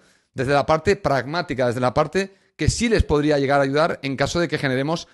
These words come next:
recursos para ayudarles a salir del agujero, que es lo que ahora necesitan. Ya habrá tiempo luego de cogerles la mano, de llorar con ellos, de... pero ahora,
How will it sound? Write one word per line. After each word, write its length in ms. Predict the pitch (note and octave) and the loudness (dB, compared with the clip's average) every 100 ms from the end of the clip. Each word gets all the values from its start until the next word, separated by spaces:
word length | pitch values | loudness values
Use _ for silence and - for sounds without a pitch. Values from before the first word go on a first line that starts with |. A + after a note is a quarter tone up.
| _ _ | _ _
recursos 720 | - C3+ D#3+ D#3+ - G3+ - _ | -4 -2 0 0 -2 -4 -6 _
para 180 | D#3+ C#3+ | -4 -2
ayudarles 460 | C3 C#3+ D3 F#3+ | 0 0 0 -4
a 40 | F3 | -4
salir 200 | C3+ C#3 | -4 -2
del 100 | F3 | -2
agujero, 380 | C3+ E3+ D3+ - _ _ | -2 -2 -4 -6 _ _
que 140 | - F#3 | -2 0
es 80 | |
lo 120 | G3 F3+ | 0 0
que 100 | D3+ | 0
ahora 120 | C#3 | -2
necesitan. 480 | B2 - A#2 G#2+ - _ _ | -4 -6 -8 -10 -14 _ _
Ya 200 | C#3 G3+ | -2 2
habrá 240 | A#3 A#3+ G3 | 4 2 2
tiempo 320 | G#3+ G#3 F#3+ | 0 2 2
luego 240 | F3 G3 | 2 2
de 80 | F3+ | 0
cogerles 420 | C#3+ B2+ E3 E3+ | -4 -4 -2 -2
la 120 | D3 A#2+ | -2 0
mano, 520 | E3+ F#3 F#3 F#3+ F3+ _ _ | 0 0 -2 -2 -6 _ _
de 140 | B2+ B2+ | -6 -2
llorar 280 | C3 D#3+ | 2 0
con 140 | D3+ C#3+ | 0 0
ellos, 380 | F#3+ F#3+ F#3+ E3+ | 0 2 0 0
de... 180 | C#3 - | -2 -2
pero 160 | B2 A#2+ | -12 -8
ahora, 480 | C3 F3 B3+ C#4+ | -2 0 0 -4